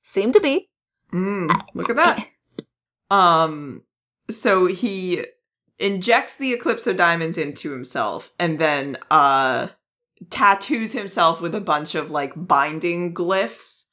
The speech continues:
Speaker 2: so that he can, uh, like, keep Eclipso trapped and not able to take control of his body, but he can still use Eclipso's powers,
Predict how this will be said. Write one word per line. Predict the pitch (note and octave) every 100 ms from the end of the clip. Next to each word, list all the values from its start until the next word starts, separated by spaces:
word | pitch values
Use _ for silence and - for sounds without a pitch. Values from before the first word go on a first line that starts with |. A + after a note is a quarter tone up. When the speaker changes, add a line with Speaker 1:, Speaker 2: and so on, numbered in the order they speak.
| _ _ _
Speaker 2:
so | - D#3 E3
that | D#3 D3
he | - F#3+ E3 D#3 D#3 D3 -
can, | - A3+ D3+ D3 C#3+ C#3 - _
uh, | C#3+ C3+ C#3 C3 B2+ - - _ _ _ _
like, | E3+ D3+ B2+ - -
keep | - C4 F3
Eclipso | G3 - G#3+ G3 - F3 E3 D3+ D3 - _ _ _ _
trapped | - A#3+ D3 A#2 -
and | F3 E3+
not | E3+ D#3+
able | D#3 C#3+
to | -
take | - D#3+ -
control | D3 - D3 C3+
of | B2
his | C#3
body, | - C3+ A#2 C3
but | C3+
he | - D#3+
can | E3+ C3
still | - D3+ C#3+
use | C3 C#3+ C#3+ C#3+ _
Eclipso's | D#3+ - F#3 C#3+ D#3 C3+ -
powers, | G#3 A#2 D3 G3+ A#3